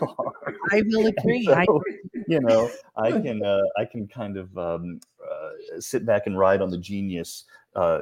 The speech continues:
Speaker 1: coattails of the other artists when I'm directing a little bit. Um, but I was really pleased with how it all came together. You know, um,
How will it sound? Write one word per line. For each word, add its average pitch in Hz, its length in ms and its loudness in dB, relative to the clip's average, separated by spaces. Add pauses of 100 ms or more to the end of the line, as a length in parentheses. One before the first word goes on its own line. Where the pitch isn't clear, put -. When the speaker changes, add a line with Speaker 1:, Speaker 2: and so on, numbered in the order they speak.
Speaker 1:
coattails 85 640 -2
of 80 220 -8
the 90 100 -2
other 90 240 0
artists 80 540 -6 (180)
when 92 160 -6
I'm 85 140 -4
directing 82 500 -6
a 73 40 -10
little 76 200 -10
bit. 76 340 -12 (140)
Um, 76 420 -6 (360)
but 92 280 2
I 131 100 6
was 123 180 -2
really 175 200 6
pleased 143 360 -4
with 117 100 -4
how 101 200 -8
it 98 40 -4
all 92 300 -2
came 95 240 -12
together. 92 480 -4 (260)
You 95 140 -4
know, 87 400 -4
um, 78 400 -6